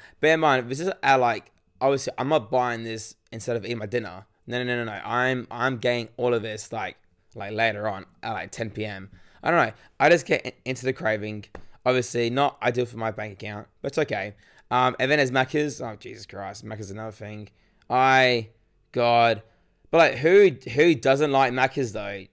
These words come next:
You know what I mean? Like, who doesn't like Macca's? It's just, it's, it's a good shout. Again, probably for me, not a good idea, but it's okay. And then, I don't know, again, then again,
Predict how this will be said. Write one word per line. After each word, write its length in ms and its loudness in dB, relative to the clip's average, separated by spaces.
You 120 -6
know 80 0
what 80 4
I 40 2
mean? 260 0
Like, 200 0
who 240 2
doesn't 300 -2
like 140 -2
Macca's? 480 -6
It's 180 -8
just, 200 -8
it's, 200 -4
it's 140 -8
a 60 -2
good 200 -4
shout. 420 -8
Again, 380 2
probably 260 2
for 120 -6
me, 260 -2
not 240 -4
a 40 -8
good 120 -2
idea, 460 0
but 180 0
it's 120 -8
okay. 540 0
And 160 2
then, 380 2
I 100 4
don't 100 6
know, 100 4
again, 300 2
then 120 2
again, 280 2